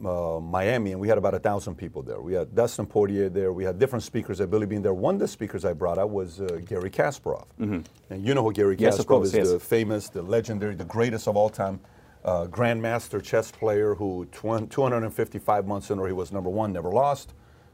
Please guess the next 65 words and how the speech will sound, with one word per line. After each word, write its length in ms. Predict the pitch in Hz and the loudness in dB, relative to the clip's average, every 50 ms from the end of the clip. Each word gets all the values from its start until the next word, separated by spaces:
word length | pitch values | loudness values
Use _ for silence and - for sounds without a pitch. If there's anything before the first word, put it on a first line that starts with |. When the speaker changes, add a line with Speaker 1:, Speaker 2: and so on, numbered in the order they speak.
| - | -14
Speaker 1:
He 80 | - 95 | -12 -6
kept 240 | - - 127 - - | 0 0 2 2 2
number 180 | 117 107 110 | 0 2 2
one 140 | 110 110 104 | 2 2 2
for 140 | - 104 98 | 2 2 2
that, 260 | 104 98 92 - - | 4 2 2 0 2
uh, 60 | 104 | 2
Speaker 2:
Until 140 | 95 104 110 | 4 4 4
he 40 | 107 | 4
Speaker 1:
period. 300 | - - 107 110 110 110 | 4 6 6 6 6 6
Speaker 2:
lost 180 | 113 113 - | 4 2 2
to 80 | - 110 | 0 0
a 20 | |
machine. 380 | 98 101 - - 143 120 95 117 | 0 0 0 2 2 2 2 0
Speaker 1:
He 80 | 110 92 | 0 2
lost 260 | 98 104 110 - - | 2 2 2 0 -2
to 60 | - | -2
a 40 | 113 | -2
machine, 340 | 110 107 - - 139 123 98 | -2 -2 -2 0 2 2 2
<laughs> 100 | 82 95 | 2 0
I 40 | 110 | 0
B 180 | 101 98 - 120 | 0 2 2 2
M, 140 | 113 110 104 | 2 2 0
which 160 | 107 98 - | -2 -2 -2
is, 220 | 117 104 87 98 | -2 -2 0 2
uh, 120 | 107 98 95 | 2 2 2
called 240 | - - 127 131 120 | 2 2 2 4 2
the 60 | 117 | 0
Blue 200 | 98 110 135 139 | 0 0 0 2
what? 320 | 120 131 139 165 - - - - - - - - - | 4 4 4 2 0 -2 -8 -20 -20 -20 -20 -8 2
What's 180 | - 147 139 | 2 2 2
the 60 | - 143 | 4 0
machine 260 | 139 131 - 151 147 | -2 -2 -2 -2 0
called? 300 | - 151 160 170 156 135 | 2 2 4 4 4 4
The, 580 | 131 127 117 113 110 - - 110 107 107 104 | 4 4 6 4 4 4 4 4 4 4 2
uh, 40 | 104 | 2
Blue 260 | 98 98 131 156 156 | 0 0 2 2 2
something, 400 | - - 165 156 135 - - 87 | 2 0 0 0 0 -2 -4 -4
right? 180 | 85 92 98 104 | -2 -2 -2 -2
Blue, 420 | 98 92 110 123 135 135 135 131 123 120 | -2 -2 0 0 2 2 4 4 6 6
uh, 220 | 113 113 110 107 107 - - - - - - - _ - | 6 6 4 2 0 -4 -14 -20 -20 -20 -20 -6 _ 0
anyways, 260 | 147 139 120 107 90 | 4 4 4 4 4
there's 160 | 98 - - | 2 0 2
something 380 | - 151 143 - - 131 117 101 | 2 0 0 0 0 0 0 2
Blue, 300 | 113 117 117 110 107 98 | 2 2 4 4 4 4
uh, 100 | 98 95 | 4 4
the 100 | 92 101 | 2 0
machine 260 | 107 101 - 123 107 | -2 -2 -2 -2 -2
he 80 | 104 | 0
lost 360 | 104 101 101 104 107 - - - | 2 2 2 2 2 0 -2 -4
to. 100 | 113 98 | -2 -2
And 100 | 98 104 | -2 -2
then 120 | 101 101 | 0 2
there's 160 | 107 107 - | 2 2 2
some 200 | - 139 127 120 - - - - - - - - | 2 0 0 0 -4 -12 -20 -20 -20 -20 -16 -4
controversy 720 | - 139 160 165 160 - - 139 113 120 113 - - 127 | 0 2 2 2 2 0 0 2 2 2 0 0 2 2
with 180 | 117 160 165 | 4 4 4
the 80 | - 127 | 2 2
machine, 340 | 113 110 98 - - 104 92 | 2 0 -2 -2 -4 -2 0
by 140 | 90 90 87 | 0 0 0
the 100 | 82 82 | 0 -2
way, 120 | 87 87 | -2 0
that 160 | 87 95 95 | 0 0 0
there 100 | 113 113 | 2 2
was 240 | 110 107 101 - - | 2 0 -2 -4 -10